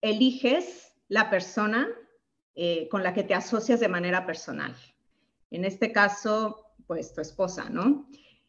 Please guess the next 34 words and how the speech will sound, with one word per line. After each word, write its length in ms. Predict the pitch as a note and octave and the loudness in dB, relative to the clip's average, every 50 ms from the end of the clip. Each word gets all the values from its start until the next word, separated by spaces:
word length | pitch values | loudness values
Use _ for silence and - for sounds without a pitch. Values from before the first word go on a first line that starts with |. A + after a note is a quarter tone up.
| _ _ | _ _
Quisiera 420 | - A#3 G#2+ - C4 C#4 E4 D#4+ | 2 4 8 10 10 10 10 8
que 80 | - D#4+ | 8 6
me 100 | C4 A#3 | 4 6
dijeras, 760 | G3+ G3+ G3 - A#3+ G#3+ G#3 G#3+ A3 A3 A3+ A3+ - - - - _ _ - - - | 4 2 2 2 2 4 6 6 4 4 2 0 -6 -12 -18 -20 _ _ -20 -20 2
¿cómo 280 | - D4 C4+ C#4 D#4+ F#4+ | 6 10 10 10 10 8
le 120 | F#4+ E4+ A3 | 8 6 6
hiciste 880 | G3 F#3+ - - G#3 F#3+ - - _ - A3 A3+ D4+ G#4 A4+ - - _ _ _ _ | 4 4 -2 -6 -8 -8 -8 -10 _ -4 -2 -2 -2 -2 -6 -10 -18 _ _ _ _
para 280 | G3 F#3 F#3 F3+ F3 - - | -2 0 0 0 0 0 0
elegir 440 | F#3+ G3+ F#3+ F#3+ F#3+ F#3+ - A#3+ G#3+ | 0 0 2 2 0 0 0 2 2
a 200 | G#3+ G#3+ G#3+ G#3+ - | 2 0 0 -2 -4
tu 320 | G#3 G3 F3 F3+ - - | -4 -4 -4 -4 -6 0
pareja, 580 | - G#3 G3+ A3 A#3 A3+ A3+ - G3+ G3 A#3+ G#4+ - - - _ | 2 2 4 4 4 2 2 -2 -4 -4 -4 -4 -8 -14 -14 _
que 80 | - F#3+ | -2 2
además 380 | F3 F3+ F3+ G3 G3 G3 F#3+ | 2 2 2 2 0 -2 0
se 100 | - A#3 | -2 -2
convirtió, 420 | A#3+ G3 F3+ E3 - - F#3+ E3+ - - - _ | -2 -2 -4 -4 -4 -2 -2 -2 -4 -6 -14 _
se 200 | - - G#3 G3+ | -4 -2 -2 2
convirtió 300 | - A#3 G3+ G3 G3+ A3+ | 2 2 2 4 4 4
después 340 | A3+ A3+ A3+ A#3 G#3+ G3 - | 4 4 2 0 0 0 0
en 80 | G#3+ G3+ | 0 0
mamá 200 | F#3+ E3+ F3 F3 | 0 0 0 -2
de 80 | F3 | -2
tus 200 | F3 F3 F3 - | -2 -4 -4 -4
hijos? 300 | G#3 F#3+ - E3+ D#3 - | -4 -4 -4 -6 -8 -6
O 40 | F#3 | -4
sea, 160 | G#3 G#3 G#3 | -2 -2 0
¿cómo 180 | - D#4+ F4 G#4 | 2 2 2 4
le 120 | F#4+ D4+ | 6 6
hace 240 | C4+ C4+ C4+ D4 C4 | 4 6 6 6 6
uno 460 | A#3+ A#3 A3+ A3+ A#3 - A4+ A#3 - - _ - _ _ _ _ _ _ _ _ _ _ _ _ | 6 6 6 6 6 6 4 0 -6 -14 _ -20 _ _ _ _ _ _ _ _ _ _ _ _
para 280 | A3+ A3 G#3+ G#3+ G#3+ | 4 6 6 4 4
tomar 280 | B3 B3 B3 C4 C#4 C#4+ | 6 6 8 8 8 8
mejor 440 | D4+ D#4 D4+ - C4 B3+ B3+ B3+ - | 6 6 6 6 6 6 6 4 4
esta 760 | - A#3+ A#3 A#3 - - C4+ A#3+ A#3 A3+ G#3+ F#3+ E3 D3+ - | 4 4 4 4 0 2 4 6 8 8 8 6 6 4 0